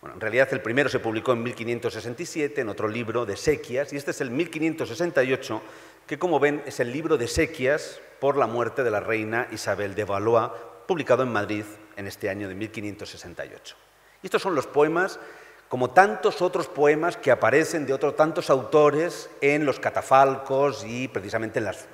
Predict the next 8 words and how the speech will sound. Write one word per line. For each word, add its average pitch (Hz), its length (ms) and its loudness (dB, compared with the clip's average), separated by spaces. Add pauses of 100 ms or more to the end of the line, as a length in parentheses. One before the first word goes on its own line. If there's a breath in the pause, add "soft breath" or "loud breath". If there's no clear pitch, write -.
(880)
en 78 100 -16
las, 73 300 -10
digamos, 87 300 -10
en 104 60 -2
la, 110 60 -4
en 123 140 -6
esas 123 260 0 (200 loud breath)
exequias 139 760 0